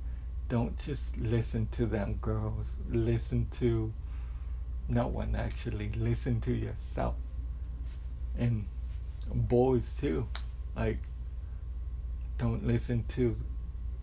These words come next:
like, a Hollister model. Don't, don't, like, idolize them just because they have a perfect body. You don't have to be like them.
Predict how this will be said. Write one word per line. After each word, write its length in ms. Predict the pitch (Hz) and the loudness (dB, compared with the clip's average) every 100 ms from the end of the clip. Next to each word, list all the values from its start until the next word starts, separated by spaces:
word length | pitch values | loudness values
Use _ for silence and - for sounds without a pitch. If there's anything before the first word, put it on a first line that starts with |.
| - - - - - - - - - | -6 -6 -4 -4 -4 -4 -4 -4 -2
like, 240 | 120 120 - - - - - - - - - - - - - - - | -2 -2 -4 -6 -6 -6 -6 -6 -6 -6 -6 -6 -6 -6 -6 -6 -4
a 80 | 113 | -2
Hollister 800 | 104 - - 127 120 - - 113 | 0 2 4 6 4 2 0 2
model. 600 | 104 104 101 110 113 110 | 2 2 2 2 0 0
Don't, 340 | 113 120 127 - - - - - - | 2 2 2 -2 -4 -4 -4 -4 2
don't, 260 | 131 123 - - - | 4 4 2 -2 -2
like, 200 | 120 110 - - - - - | 0 0 0 -6 -6 -6 0
idolize 800 | 117 120 120 120 110 107 110 - | 6 6 6 4 4 2 0 0
them 420 | - 110 101 104 - - | 0 0 0 -2 -2 -4
just 440 | - 117 - - - - - - - | 2 4 4 -2 -4 -4 -4 -4 0
because 400 | 127 117 127 120 | 0 2 4 4
they 140 | 117 113 | 4 2
have 300 | 117 117 110 | 4 4 4
a 140 | 107 - - - - - - - - - - - - - - | 0 0 -4 -4 -2 -2 -2 -4 -4 -4 -4 -4 -4 -4 -4
perfect 560 | - 123 117 127 117 120 | 4 4 4 2 2 4
body. 680 | 117 107 110 117 113 110 110 - - - - - 135 | 4 6 4 4 2 2 0 -2 -2 -4 -4 -2 6
You 120 | 120 | 8
don't 220 | 120 127 | 8 4
have 240 | 135 147 - | 0 -2 0
to 80 | 135 | 0
be 260 | 113 120 | 4 6
like 320 | 120 110 107 | 6 2 -2
them. 180 | - 101 | -4 -4